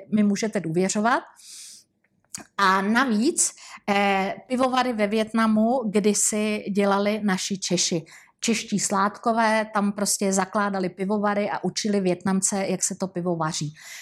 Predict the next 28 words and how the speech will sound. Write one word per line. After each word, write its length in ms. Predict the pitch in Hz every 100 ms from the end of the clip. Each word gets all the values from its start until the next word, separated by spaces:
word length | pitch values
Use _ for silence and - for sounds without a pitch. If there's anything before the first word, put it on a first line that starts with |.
| 240
Takže 400 | - 175 175 214
neříkám, 440 | 202 214 240 226 226
že 120 | 220
úplně 300 | 214 233 208
všechna 440 | - 185 180 220
piva 440 | 220 233 226 233 226
jako 380 | 214 214 220 214
jsou 220 | - 220
výborná, 540 | 208 202 214 208 208 202
ale 260 | - 190
nemusíte 480 | 190 185 180 196 185
se 140 | - 185
piva 260 | 175 180
bát. 280 | 170 156 151 - _ _ - - - - -
Takže 220 | - 180 214
to 140 | 226
je, 120 | 220
co 140 | 220 220
se 140 | 208
piva 260 | - 185 196
týká. 580 | 226 220 240 247 262 311 - _ - - - -
Eh, 400 | 202 190 185 185
co 100 | -
se 140 | 254
týká 500 | 233 247 247 190 170 -
vína, 580 | 208 240 247 254 277 370 - _ -
tak, 320 | 202 196 196
eh, 520 | 220 208 208 208 208